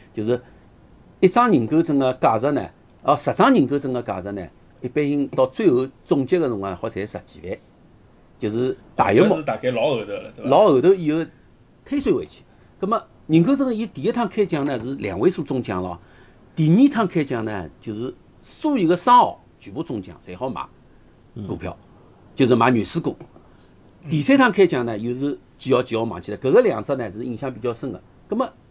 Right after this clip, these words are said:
Speaker 1: 实际侬买十张人口证，到最后人家推算下来呢，大概七到八张好中奖，就是好中着迭个，有的呢还重复中。譬如讲侬买着是末尾数是两个嘛，葛末伊就重复中，第，第，第一趟、第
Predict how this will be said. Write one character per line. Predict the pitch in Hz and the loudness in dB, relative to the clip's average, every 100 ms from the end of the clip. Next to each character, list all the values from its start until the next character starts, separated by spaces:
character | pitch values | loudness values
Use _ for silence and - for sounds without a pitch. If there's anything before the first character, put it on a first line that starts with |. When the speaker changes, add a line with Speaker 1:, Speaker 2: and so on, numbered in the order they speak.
| _ _ | _ _
Speaker 1:
实 | - 170 | -2 0
际 | 247 | 4
侬 | 285 240 | 6 6
买 | 202 | 4
十 | 240 117 | 2 0
张 | 180 226 | -2 0
人 | 123 | -2
口 | 151 | -2
证， | 170 131 | -2 -2
到 | 160 | -4
最 | 170 190 | 0 4
后 | |
人 | 170 120 | 4 2
家 | 156 | -4
推 | - 220 | -6 -8
算 | 202 | -2
下 | 147 113 | -2 -2
来 | 104 | -4
呢， | 92 | -8
大 | - | -12
概 | - 135 | -10 -10
七 | - 196 | -10 -10
到 | 196 | -8
八 | 156 | -6
张 | - 160 | -4 -4
好 | 113 | -6
中 | - 90 | -10 -14
奖， | 80 69 _ _ _ _ _ _ _ _ | -14 -20 _ _ _ _ _ _ _ _
就 | 110 | -4
是 | 107 117 | 0 -2
好 | 117 135 131 | 2 2 2
中 | - 123 | 2 -4
着 | 120 123 | 0 -2
迭 | 98 | -4
个， | 98 | -6
有 | 120 139 214 | -4 0 2
的 | 190 | 2
呢 | 98 | 0
还 | 175 | -2
重 | - 85 | -4 -4
复 | 202 | -4
中。 | 196 - - - - - | -4 -8 -14 -20 -20 -6
譬 | 185 | -4
如 | 202 | 0
讲 | 196 | 2
侬 | 196 185 | 4 2
买 | 131 110 | -2 -2
着 | 165 | -2
是 | 156 151 | -4 -8
末 | 143 107 | -6 -4
尾 | 101 | -4
数 | 170 | -4
是 | 170 165 | 0 0
两 | 98 82 | 0 -4
个 | 110 | -6
嘛， | 139 85 - _ | -6 -8 -20 _
葛 | 117 | -6
末 | 117 | -6
伊 | 131 | -4
就 | 135 | -4
重 | 139 87 | -4 -4
复 | 180 | -4
中， | 92 82 | -6 -12
第， | 113 | -12
第， | 110 | -14
第 | 110 | -6
一 | 117 | -2
趟、 | 170 | 0
第 | 175 | 0